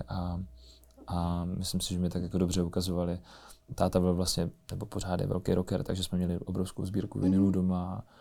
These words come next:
Speaker 1: různě tam byly nějaký Led Zeppelin, Jimi Hendrix, Beatles, Rolling Stones. A, a mamka vlastně, táta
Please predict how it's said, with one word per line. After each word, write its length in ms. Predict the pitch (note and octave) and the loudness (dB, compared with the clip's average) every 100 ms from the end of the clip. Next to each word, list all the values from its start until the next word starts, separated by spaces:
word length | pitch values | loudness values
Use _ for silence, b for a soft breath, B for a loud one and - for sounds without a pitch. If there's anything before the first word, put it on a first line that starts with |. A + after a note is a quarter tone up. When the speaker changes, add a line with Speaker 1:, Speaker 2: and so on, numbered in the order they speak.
| b b - | b b -8
Speaker 1:
různě 200 | F#2 F2+ | -2 -2
tam 140 | - F2 | -2 -2
byly 100 | F2+ | -2
nějaký 280 | F2 - | -2 -2
Led 140 | F#2+ G2 | -2 -2
Zeppelin, 360 | G2 - F#2 - | -4 -4 -4 -2
Jimi 140 | G2 F#2 | -2 -2
Hendrix, 400 | F#2+ - - G#2+ | -2 -2 -4 -4
Beatles, 340 | - - - | -4 -4 -4
Rolling 260 | F#2 F2+ G#2 | -2 -2 -2
Stones. 380 | - - - B B B B B - - | -4 -4 -4 B B B B B -10 -4
A, 360 | F2 E2 E2 F#2+ - - | -2 -2 -4 -8 -14 -6
a 60 | F2+ | 0
mamka 300 | F2 E2+ F2+ | 0 2 0
vlastně, 320 | F2+ - F2+ | 0 0 0
táta 460 | F2 F2 F2 F#2 | -2 0 -2 -2